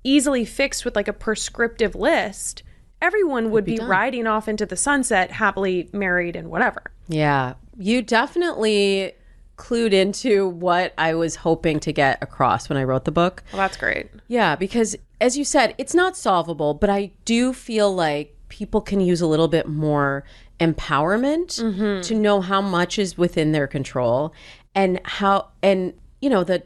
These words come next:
Speaker 2: the title of the book is F the Fairy Tale, which everybody's like, "It's gonna be a cynical dating book." No, it's,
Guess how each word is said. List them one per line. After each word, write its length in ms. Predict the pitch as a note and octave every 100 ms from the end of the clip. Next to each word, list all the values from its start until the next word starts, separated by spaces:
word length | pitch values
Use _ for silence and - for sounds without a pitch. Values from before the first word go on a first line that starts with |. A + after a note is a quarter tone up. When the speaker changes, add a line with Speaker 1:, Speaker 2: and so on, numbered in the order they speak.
| -
Speaker 2:
the 80 | -
title 260 | - A3+ C4
of 40 |
the 60 | A3+
book 200 | F3+ F3
is 180 | E3+ -
F 180 | F3+ -
the 80 | A3+
Fairy 340 | G3+ E3+ D3+
Tale, 220 | D3+ C#3 C#3+
which 120 | D#3+
everybody's 300 | D#3 D#3 D3+
like, 140 | D3+
"It's 160 | - -
gonna 140 | F4
be 100 | D#4
a 40 | D#4+
cynical 520 | D#4 E4 D#4+ C4+ G#3 -
dating 300 | - C#4+ C4
book." 200 | E3+ C3+ -
No, 220 | G3+ F3+ -
it's, 240 | B3+